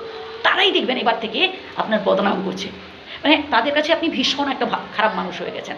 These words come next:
অথচ একটা সময় আপনার কত সুনাম করতো, কত গুণকীর্তন করতো।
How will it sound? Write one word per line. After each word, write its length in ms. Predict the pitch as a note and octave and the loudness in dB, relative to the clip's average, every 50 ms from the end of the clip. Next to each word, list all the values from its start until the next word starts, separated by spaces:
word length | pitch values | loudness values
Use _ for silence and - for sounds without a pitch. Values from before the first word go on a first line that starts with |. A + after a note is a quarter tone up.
| - | -4
অথচ 220 | C#4 - D4 B3 C4 A3 - - - - - - | -2 0 2 4 4 4 2 0 -4 -6 -2 0
একটা 200 | A3+ A3+ - C4+ | 0 0 2 0
সময় 300 | - - B3 A3 G3+ G3 - | 0 0 0 0 0 -2 -2
আপনার 200 | - - - A3+ G3+ | -6 -6 -6 -6 -6
কত 140 | F3+ D#3 A3 | -6 -6 -6
সুনাম 280 | A3+ - C4 B3 A#3+ A3+ | -6 -6 -4 -4 -4 -4
করতো, 220 | - A3+ - - A3 - - - - | -6 -8 -8 -10 -12 -12 -12 -8 -6
কত 140 | - - G#3 | -2 -2 0
গুণকীর্তন 500 | G3+ G#3 G#3+ G#3 G#3 G#3+ - - A3 G#3 - | 0 0 0 0 -2 -4 -4 -6 -6 -4 -4
করতো। 200 | G#3+ G#3 - | -4 -6 -6